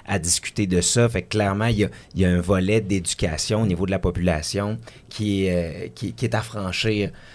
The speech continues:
peut-être encore là aussi. Et là, vous avez dit quelque chose qui m'intéresse quand même pas mal, le fait que sur les bancs d'école, euh, en médecine, on parle davantage de cancer qu'avant, mais il y a encore un pas peut-être à faire. Est-,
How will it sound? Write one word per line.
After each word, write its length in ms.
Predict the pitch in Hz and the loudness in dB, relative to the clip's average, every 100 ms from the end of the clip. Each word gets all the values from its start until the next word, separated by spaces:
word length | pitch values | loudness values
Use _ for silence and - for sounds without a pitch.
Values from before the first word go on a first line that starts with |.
| - | -2
peut-être 420 | 104 98 104 - | 0 2 2 0
encore 540 | 113 95 87 107 101 95 | 0 0 2 4 4 2
là 140 | 98 | 0
aussi. 480 | 92 - - 120 - - - - | 2 2 2 0 -4 -10 -20 -4
Et 80 | - | 6
là, 80 | 139 | 6
vous 140 | 151 | 8
avez 100 | 113 | 4
dit 80 | 95 | 4
quelque 140 | 117 | 0
chose 160 | 110 143 | -2 0
qui 80 | 123 | 2
m'intéresse 400 | 107 104 107 127 | 2 4 2 2
quand 120 | 107 | 2
même 180 | 110 117 | 2 2
pas 100 | 104 | 4
mal, 200 | 113 123 | 4 4
le 120 | 101 | 4
fait 320 | - 156 - | 2 0 0
que 260 | - 120 127 | 4 4 4
sur 220 | - 107 | 2 2
les 120 | 101 | 2
bancs 220 | 92 123 | 4 4
d'école, 480 | 107 98 104 98 87 - - - - | 4 0 0 -4 -6 -12 -20 -20 -2
euh, 380 | 98 95 95 92 - | 2 4 4 2 2
en 160 | 98 | 0
médecine, 640 | 101 107 - - 107 92 87 - - - | 2 0 0 0 0 0 -6 -12 -20 -6
on 180 | 101 95 | -2 2
parle 400 | 107 123 120 104 | 6 6 4 2
davantage 840 | 127 123 123 113 107 113 104 95 | 4 4 4 4 4 2 2 0
de 80 | 87 | 0
cancer 520 | 90 87 87 104 95 | 0 0 0 0 -2
qu'avant, 360 | 90 92 85 117 | 0 0 2 2
mais 240 | 117 98 - | 4 0 0
il 100 | 90 | 2
y 60 | |
a 80 | 98 | 2
encore 440 | 92 90 117 113 | 2 4 4 6
un 180 | 104 90 | 4 0
pas 240 | - 107 101 | 2 2 2
peut-être 320 | 95 98 101 | 0 0 0
à 100 | 90 | -2
faire. 460 | - 98 110 117 113 - - - - | 0 2 4 2 0 -14 -20 -20 -6
Est-, 300 | - 101 | -2 -2